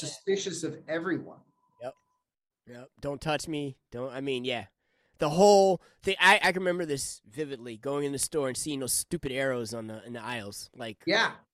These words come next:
Speaker 1: in direction. I'm like,
Speaker 2: That
Speaker 1: "Really?"
Speaker 2: that no one ever paid attention to, which
Speaker 1: Really?
Speaker 2: totally makes sense. You know?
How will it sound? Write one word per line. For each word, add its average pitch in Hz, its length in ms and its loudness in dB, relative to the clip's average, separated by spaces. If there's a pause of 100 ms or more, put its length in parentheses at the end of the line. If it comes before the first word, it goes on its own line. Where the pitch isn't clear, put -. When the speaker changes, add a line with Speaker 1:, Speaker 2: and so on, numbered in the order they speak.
Speaker 1:
in 135 100 -20
direction. 131 460 -10
I'm 151 80 -10
like, 143 180 -10
Speaker 2:
That - 100 -4
Speaker 1:
"Really?" 120 160 -8 (640)
Speaker 2:
that 180 200 2
no 208 200 10
one 196 160 8
ever 196 260 6
paid 180 180 0
attention 165 460 -4
to, - 60 -20 (180)
which 202 240 0
Speaker 1:
Really? - 100 -14 (260)
Speaker 2:
totally 254 320 8
makes 165 320 -2
sense. - 520 -2 (1300)
You 127 80 -10
know? 139 180 -8